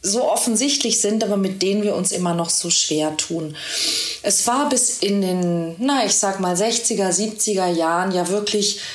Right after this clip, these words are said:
wichtig und unabdingbar, dass ein Mann und eine Frau heiraten und Kinder kriegen und sich vermehren und ein Reihenhaus kaufen.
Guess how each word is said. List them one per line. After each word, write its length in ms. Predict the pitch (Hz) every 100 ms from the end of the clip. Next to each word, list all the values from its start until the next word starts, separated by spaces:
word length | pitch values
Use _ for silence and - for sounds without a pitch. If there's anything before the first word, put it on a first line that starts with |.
| -
wichtig 1400 | 175 160 170 233 233 - - - 202 202 165 156 151 - -
und 400 | 202 190 190 -
unabdingbar, 1200 | 247 233 196 196 - 214 220 202 175 165 156 151 - - -
dass 500 | - 180 - - -
ein 240 | 165 165 156
Mann 300 | 156 160 151
und 220 | 147 -
eine 200 | 175 151
Frau 500 | - - 127 143 123
heiraten 1080 | - - 196 185 165 160 156 - 156 170 160
und 340 | 180 185 170
Kinder 500 | - - 208 175 151 151
kriegen 560 | 185 170 160 160 151
und 200 | 156 147
sich 280 | - 151 -
vermehren 800 | 156 156 131 147 151 135 123 107
und 220 | 135 -
ein 140 | 180
Reihenhaus 840 | 175 - 185 165 147 143 143 143 -
kaufen. 640 | - 151 147 147 135